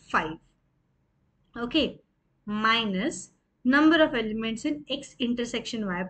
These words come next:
इंटरसेक्शन वाला एक ही एलिमेंट है, which is E। So number of intersection वाले एक ही एलिमेंट है, so we'll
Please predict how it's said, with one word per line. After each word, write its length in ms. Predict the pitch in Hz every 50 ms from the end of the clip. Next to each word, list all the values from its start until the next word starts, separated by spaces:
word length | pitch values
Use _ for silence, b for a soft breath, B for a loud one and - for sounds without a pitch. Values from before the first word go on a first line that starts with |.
| - 233
इंटरसेक्शन 540 | 233 247 254 269 262 285 277 277 - 294 285
वाला 180 | 277 277 302 294 294 -
एक 200 | 247 240 240 240 -
ही 80 | 240 226
एलिमेंट 420 | 196 190 185 185 180 175 175 170 - _
है, 60 | - _ _ _ _ _ _ _ _ _ _ _ _ _ _ - 208 208
which 160 | 220 214 - 311 359
is 160 | 339 - - - _ -
E। 180 | 240 190 170 - - _ _ _ _ _ _ _ _ _ _ -
So 260 | - - - 254 240 233 240 240 247
number 340 | 247 247 240 233 240 240 247 247 262
of 80 | 254
intersection 560 | 262 254 247 262 247 262 269 247 - - 269
वाले 200 | 254 254 262 262 254 240
एक 100 | 247 -
ही 60 | 269 262
एलिमेंट 380 | 247 247 247 247 247 254 247
है, 60 | 330
so 140 | 359 370 330
we'll 200 | 294 294 277 269